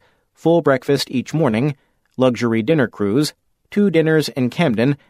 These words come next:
and numerous organized tours. For more information, call two zero seven, five four two, four four three eight or visit W W W dot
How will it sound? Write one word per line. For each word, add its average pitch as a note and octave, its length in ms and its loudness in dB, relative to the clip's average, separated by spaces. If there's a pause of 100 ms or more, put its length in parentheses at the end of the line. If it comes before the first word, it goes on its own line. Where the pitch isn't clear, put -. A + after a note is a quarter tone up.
(120)
and F3+ 180 0
numerous F3 380 0
organized A2 640 -2
tours. G2 420 0 (1900)
For D3 140 2
more G3+ 240 2
information, A#2 680 -2 (200)
call B2+ 340 2
two E3+ 280 -2
zero D3 340 2
seven, G#2+ 440 -4 (140)
five A2 380 -2
four G#2+ 220 -4
two, E3+ 440 -2 (180)
four C3+ 320 0
four A#2+ 260 0
three G#2 300 -6
eight C3 280 0 (420)
or A#2 160 2
visit D3 360 0 (280)
W A#2+ 460 0
W G#2 440 -2
W A#2+ 480 -2
dot A2 300 0